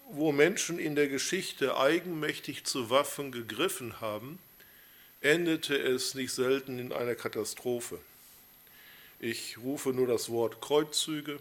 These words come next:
Wenn das natürlich fällt, frage ich auch immer, wodurch wurden sie ausgelöst, aber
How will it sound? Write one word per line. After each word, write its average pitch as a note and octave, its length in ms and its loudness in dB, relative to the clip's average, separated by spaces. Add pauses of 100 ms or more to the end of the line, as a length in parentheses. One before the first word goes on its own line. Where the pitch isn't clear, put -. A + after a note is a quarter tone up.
(1080)
Wenn A#2+ 240 4
das C3+ 160 4
natürlich B2+ 460 0
fällt, C#3+ 320 4
frage B2+ 280 2
ich B2 140 -4
auch A#2+ 120 -6
immer, B2+ 320 0
wodurch A#2 320 -2
wurden A#2+ 240 0
sie A2 140 -2
ausgelöst, E3+ 720 4
aber B2+ 400 4